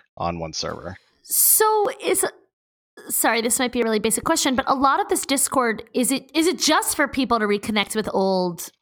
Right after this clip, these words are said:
Speaker 2: friends and they're not even playing?
Speaker 1: Uh, some of them are. Like,
Speaker 2: Okay.
Speaker 1: so when, when I created the, the channel, I was like, "Look, this is for, uh,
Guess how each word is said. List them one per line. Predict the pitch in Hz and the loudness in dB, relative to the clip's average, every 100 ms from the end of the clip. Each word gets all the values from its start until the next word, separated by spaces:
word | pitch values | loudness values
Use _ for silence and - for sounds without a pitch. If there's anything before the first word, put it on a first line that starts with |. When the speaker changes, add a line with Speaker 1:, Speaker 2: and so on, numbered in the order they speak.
| - | -12
Speaker 2:
friends | 180 190 - 208 - - - | -4 -4 -4 -6 -6 -6 -2
and | 226 208 | 0 2
they're | |
not | 226 220 | 2 2
even | 202 196 | 0 -2
playing? | - 185 - 190 _ _ _ - - | -4 -4 -6 -16 _ _ _ -8 0
Speaker 1:
Uh, | 151 156 | 2 2
some | - 147 180 | 2 2 4
of | 180 | 2
them | 101 | 2
are. | 92 82 - | 2 -2 0
Like, | 110 107 | 2 4
Speaker 2:
Okay. | 240 | 4
Speaker 1:
so | 135 123 120 | 4 6 2
when, | 117 131 135 131 135 - _ - | 4 4 4 4 2 -2 _ 2
when | 143 | 4
I | 139 | 4
created | - 147 151 160 151 123 | 2 4 4 6 4 4
the, | 127 123 120 110 - - - | 4 4 4 2 -4 -20 -4
the | - | 0
channel, | 127 127 117 110 | 4 4 6 4
I | |
was | 110 | 4
like, | 110 | 2
"Look, | 95 92 95 | 2 0 0
this | 113 110 - | 0 0 2
is | 107 107 - | 2 2 0
for, | 110 98 98 95 95 - _ _ _ _ - | 0 2 2 2 2 -2 _ _ _ _ -2
uh, | 95 92 87 | 2 2 0